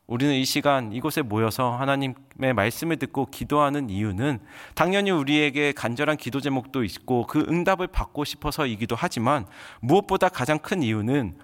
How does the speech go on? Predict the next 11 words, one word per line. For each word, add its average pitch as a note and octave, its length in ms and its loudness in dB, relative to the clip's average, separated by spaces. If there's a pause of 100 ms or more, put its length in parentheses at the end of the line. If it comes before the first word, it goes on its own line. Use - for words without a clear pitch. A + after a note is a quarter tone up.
(140)
오늘 C#3+ 220 4
하루를 C#3+ 540 0 (300)
믿음으로 B2+ 480 0
살아내고 A#2+ 720 -4 (760)
믿음으로 F3+ 440 4
살 F3+ 160 0
때 E3+ 340 0
역사하시는 C#3 720 -2
하나님을 C3+ 800 -2
경험하기 B2+ 800 0
위함입니다. F#2 720 0